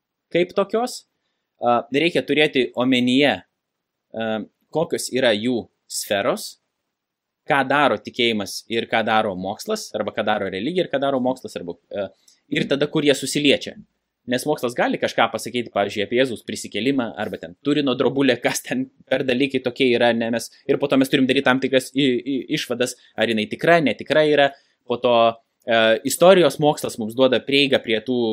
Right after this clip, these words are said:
įvykių, kurie vyko istorijoje, net kurie yra susiję, nes krikščionybė yra istorinis tikėjimas. Įvykiai, kurie vyko istorijoje, a, tam tikri dalykai, kurie mums yra svarbus. Tai mokslas turi ką pasakyti apie tuos, a, apie tuos dalykus, ne? A, bet paties Dievo,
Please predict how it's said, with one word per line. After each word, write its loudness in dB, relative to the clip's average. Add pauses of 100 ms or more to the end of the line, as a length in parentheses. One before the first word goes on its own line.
(140)
įvykių, -2
kurie 2
vyko -2
istorijoje, 2 (380)
net -6
kurie 2
yra 2
susiję, -2
nes -2
krikščionybė -2
yra 4 (240)
istorinis -2
tikėjimas. -6 (140)
Įvykiai, -4
kurie 0
vyko -4
istorijoje, -2 (440)
a, -2
tam -2
tikri -6
dalykai, -4
kurie 0
mums -2
yra 0
svarbus. -2
Tai -4 (200)
mokslas -4
turi -2
ką -2
pasakyti -10
apie -10
tuos, -8
a, -4 (100)
apie -8
tuos -2
dalykus, -4
ne? -12 (760)
A, 4
bet 0
paties 2
Dievo, 2